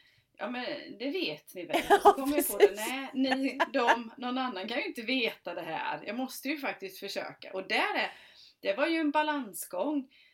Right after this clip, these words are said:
Speaker 1: Eh, ja, men om, eh, min huvudkaraktär, kvinnan här, går genom Västervik på så vis då. Jag vet ju precis vilken gata det är och,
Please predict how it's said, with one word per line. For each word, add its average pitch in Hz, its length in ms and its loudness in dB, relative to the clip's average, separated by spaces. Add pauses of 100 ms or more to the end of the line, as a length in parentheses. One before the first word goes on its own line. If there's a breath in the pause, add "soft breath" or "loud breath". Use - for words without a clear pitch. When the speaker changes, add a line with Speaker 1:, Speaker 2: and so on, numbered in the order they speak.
(160 loud breath)
Speaker 1:
Eh, 208 520 -2
ja, 226 100 -2
men 240 180 -6
om, 226 280 -8
eh, 220 260 -6
min 233 160 -4
huvudkaraktär, 190 840 -2
kvinnan 185 440 -8
här, 175 180 -4
går 170 320 -6
genom 165 400 -6
Västervik 170 760 -10
på 214 80 -10
så 175 220 -8
vis 151 200 -10
då. 165 160 -8
Jag 165 120 -4
vet 277 180 -4
ju 254 40 -12
precis 185 300 -10
vilken 254 220 -8
gata 240 400 -4
det 170 80 -6
är 160 220 -6
och, 170 340 -12